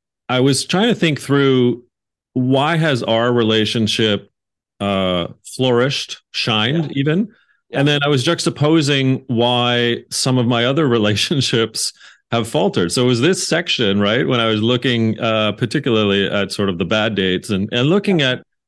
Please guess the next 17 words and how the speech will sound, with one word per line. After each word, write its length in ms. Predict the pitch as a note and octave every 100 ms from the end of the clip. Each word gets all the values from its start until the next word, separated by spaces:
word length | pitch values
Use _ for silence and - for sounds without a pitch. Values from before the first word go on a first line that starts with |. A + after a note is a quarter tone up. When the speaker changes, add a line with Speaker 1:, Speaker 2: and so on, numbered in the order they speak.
| _
Speaker 1:
myself 580 | B2 B2 B2 - F#3 F#3+
and 120 | C3
saying, 280 | - C3+ C3+
"Well, 200 | C#3+ C#3+
Dan, 240 | C3+ A#3 A2+
it's 120 | A2
not 220 | F#3+ B2+
just 460 | B2+ A#2+ - - - _ _ _
Brian 840 | F#2 G#2+ G2+ G#2+ A2 A2 A2+ A2 A2 _ _
or 180 | G#2+ G#2+
Nancy's 920 | G2 G2+ G#2 - A#2 A#2+ C#3 - - -
fault. 600 | - G2 A#2 G3+ - - -
It's 200 | B2+ B2+
actually 680 | D#3 D3+ C#3+ C3+ C3 B2+ A#2
you. 480 | B2+ D3+ A3+ F#2 D#2 -
You, 260 | C3 E3+
you, 420 | - D3+ F3 C3+